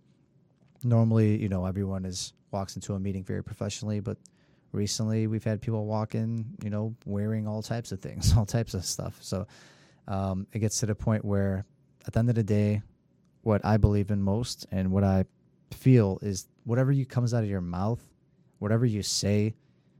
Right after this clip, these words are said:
whatever your actions, you know, your actions will speak louder than your words. They will speak louder than your appearance.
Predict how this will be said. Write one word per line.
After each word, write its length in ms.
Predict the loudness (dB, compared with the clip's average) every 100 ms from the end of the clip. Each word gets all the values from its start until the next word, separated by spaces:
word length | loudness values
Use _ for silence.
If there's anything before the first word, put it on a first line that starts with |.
| _
whatever 280 | -2 2 4
your 200 | 4 2
actions, 640 | 2 0 0 2 2 0 0
you 60 |
know, 80 | 0
your 160 | 0 0
actions 480 | -4 -4 -4 -4 -2
will 100 | -4
speak 300 | -4 -6 -2
louder 260 | 2 2
than 140 | 2 2
your 140 | 2
words. 340 | 2 2 2
They 120 | 0 -4
will 100 | -4
speak 260 | -6 -10 -8
louder 400 | 2 6 6 4
than 160 | 2
your 100 | -2
appearance. 480 | -2 -2 -2 -2 -6